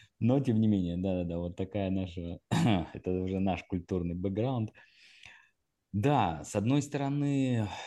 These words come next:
я хочу сказать, что, конечно, я согласен практически со всем, что ты говоришь. Я хотел даже, наверное, дополнить так, что, может быть, кстати, вот любопытным образом,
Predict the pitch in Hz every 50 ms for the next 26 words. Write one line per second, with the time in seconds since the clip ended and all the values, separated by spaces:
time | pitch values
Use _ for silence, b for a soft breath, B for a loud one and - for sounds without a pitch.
0 | B B B B B B - 117 113 104 95 - 101 - - - - 110 95 -
1 | - - - 92 107 117 107 98 - 92 90 87 80 - - 92 92 101 101 90
2 | - - 85 80 73 - 82 78 - - 80 - _ - - - - 85 82 -
3 | - 92 78 78 - - 78 - - 78 78 85 82 82 87 90 120 143 156 143
4 | - _ B B B B B B B B B B - - 90 82 90 95 90 -
5 | - 90 - 92 87 85 82 78 82 85 82 80 80 78 85 82 80 82 82 82
6 | 90 85 85 - 107 104 104 101 95 85 78 - - 85 82 - - - 80 85
7 | 92 104 113 117 120 120 110 104 92 92 87 80 95 110 139 131 - - - -
8 | - 90 82 - 82 85 78 78 - 85 82 82 82 90 87 - 104 92 - -
9 | 82 82 85 90 95 98 90 87 82 82 80 76